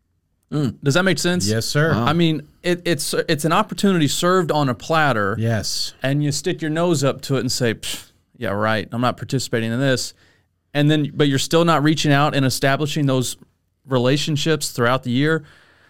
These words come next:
Speaker 2: I, then, dare I say, lazy,
Speaker 1: Mm.
Speaker 2: spiritually lazy. Uh, I don't know. But again, if, if you're truly convicted by the Holy Spirit, "Hey, I, I don't need to partake in this," okay, fine. But like I said,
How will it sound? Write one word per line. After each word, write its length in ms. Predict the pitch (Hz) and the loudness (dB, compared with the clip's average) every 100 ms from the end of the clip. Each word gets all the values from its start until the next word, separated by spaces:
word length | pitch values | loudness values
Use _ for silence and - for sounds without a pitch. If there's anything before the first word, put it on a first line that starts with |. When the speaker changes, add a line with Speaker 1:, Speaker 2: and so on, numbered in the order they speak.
| _ - | _ -6
Speaker 2:
I, 100 | - | -4
then, 540 | 147 175 247 247 226 - _ _ _ _ _ _ _ 92 135 | 0 0 2 -2 -6 -12 _ _ _ _ _ _ _ -20 -2
dare 240 | 151 175 | 2 4
I 120 | 170 | 4
say, 260 | 143 180 147 | 2 2 2
lazy, 560 | 127 143 165 175 208 226 _ _ _ | 2 2 2 0 -2 -4 _ _ _
Speaker 1:
Mm. 60 | 104 | 0
Speaker 2:
spiritually 480 | 175 170 - 143 | 2 2 2 -2
lazy. 500 | 117 120 151 170 208 - _ _ _ _ | 2 2 2 0 -4 -6 _ _ _ _
Uh, 300 | 117 117 110 - | -2 0 2 0
I 100 | 139 | 0
don't 120 | 147 | 0
know. 220 | 120 95 - _ _ - | -2 -4 -10 _ _ -2
But 160 | 190 | 2
again, 480 | 226 196 131 143 - - | 4 4 2 2 -4 -2
if, 280 | 180 151 - | 2 2 2
if 180 | 151 147 | 0 2
you're 260 | 147 135 - - | 0 0 -6 -14
truly 360 | - 180 214 208 | 0 2 4 2
convicted 460 | 185 165 175 180 | 2 2 0 0
by 120 | 165 | 2
the 60 | 151 | 4
Holy 180 | 151 160 | 4 0
Spirit, 280 | 147 156 135 | 0 2 4
"Hey, 180 | 143 127 | 4 4
I, 140 | 123 127 | 2 0
I 100 | 135 | -2
don't 200 | 135 139 | -2 -2
need 160 | 139 | -2
to 100 | 131 | -2
partake 400 | 120 117 - 151 151 | -4 -6 -2 -2 0
in 60 | |
this," 240 | 147 156 - | 0 0 -2
okay, 280 | 185 202 190 | -4 -2 -2
fine. 380 | 151 220 165 113 | -2 -2 0 0
But 140 | 120 | 0
like 160 | 139 139 | 0 0
I 40 | |
said, 420 | - 175 127 107 | 0 2 2 0